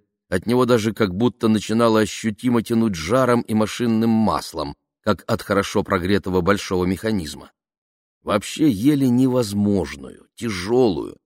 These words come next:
неудобоваримую дрянь, какие-то мясные обрезки, плавающие в желтом жидком жиру, раскисшую от сала жареную картошку,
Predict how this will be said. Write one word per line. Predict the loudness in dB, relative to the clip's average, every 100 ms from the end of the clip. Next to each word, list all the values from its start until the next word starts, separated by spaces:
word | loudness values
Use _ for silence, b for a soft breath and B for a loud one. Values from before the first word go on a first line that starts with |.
| _ _ 0
неудобоваримую | 4 6 4 6 6 6 6 2 2 2
дрянь, | 0 -4 -4 -4 -8 -12 _ _ _ _
какие-то | -10 -4 -4 -2 0
мясные | 0 0 -2 2 2 2
обрезки, | 0 -4 -4 -6 -8 -12
плавающие | -4 2 2 2 -4 -6 -8 -8
в |
желтом | -4 0 0 -2 -6
жидком | -4 -4 -4 -4 -6
жиру, | -2 0 0 -2 _ _ _ _ -4
раскисшую | -2 -4 -6 -6 -4 -2 -2
от | -2
сала | -2 0 0
жареную | 2 2 2 2 0
картошку, | 0 -2 -2 -6 -8 -10 -20